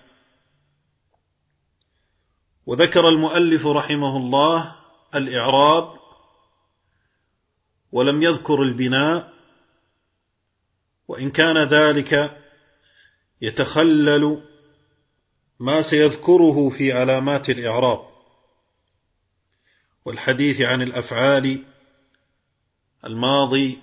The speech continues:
والأمر وغير ذلك مما حقه البناء، على ما سيأتي بيانه إن شاء الله تعالى.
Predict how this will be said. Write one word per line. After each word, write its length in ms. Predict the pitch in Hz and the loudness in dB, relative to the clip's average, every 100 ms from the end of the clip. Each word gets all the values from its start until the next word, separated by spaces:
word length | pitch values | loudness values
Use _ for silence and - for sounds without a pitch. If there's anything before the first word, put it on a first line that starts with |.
| _ | _
والأمر 680 | 120 110 131 139 139 - - _ _ _ _ _ _ _ _ | -12 -8 -4 -2 -2 -4 -10 _ _ _ _ _ _ _ _
وغير 480 | 143 117 156 170 156 | -12 -4 0 2 2
ذلك 680 | 147 147 139 135 139 143 - _ | 2 2 0 0 -2 -2 -10 _
مما 420 | 135 135 147 139 | -10 -6 -4 -4
حقه 500 | 123 - - - 123 | -4 -8 -12 -8 -6
البناء، 500 | 123 113 113 117 - _ _ _ _ _ _ _ _ _ _ _ _ _ _ _ _ _ _ _ _ _ _ _ _ _ _ | -4 -6 -6 -6 -8 _ _ _ _ _ _ _ _ _ _ _ _ _ _ _ _ _ _ _ _ _ _ _ _ _ _
على 280 | 127 139 143 | -2 0 2
ما 180 | 135 131 | 0 -2
سيأتي 480 | 135 135 131 131 | -2 -2 -4 -6
بيانه 640 | 120 120 131 156 160 147 - | -4 -2 0 0 -2 -4 -8
إن 100 | 143 | -10
شاء 260 | 127 135 120 | -6 -6 -6
الله 380 | 113 131 127 123 | -4 -2 -2 -6
تعالى. 480 | 113 110 101 92 | -6 -6 -8 -12